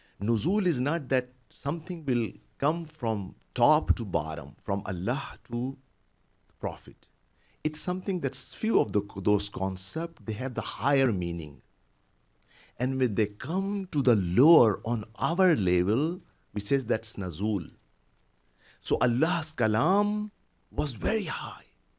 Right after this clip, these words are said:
We cannot understand. We can, a makhluk cannot understand Khaliq,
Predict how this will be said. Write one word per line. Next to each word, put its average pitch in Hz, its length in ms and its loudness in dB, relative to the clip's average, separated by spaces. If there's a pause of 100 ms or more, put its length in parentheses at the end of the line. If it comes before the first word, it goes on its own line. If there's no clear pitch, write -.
(160)
We 104 80 -6
cannot 110 340 0
understand. 113 640 -4 (340)
We 107 80 -2
can, 104 300 2 (200)
a 107 60 0
makhluk 139 800 4
cannot 117 460 4
understand 131 640 0 (520)
Khaliq, 127 720 8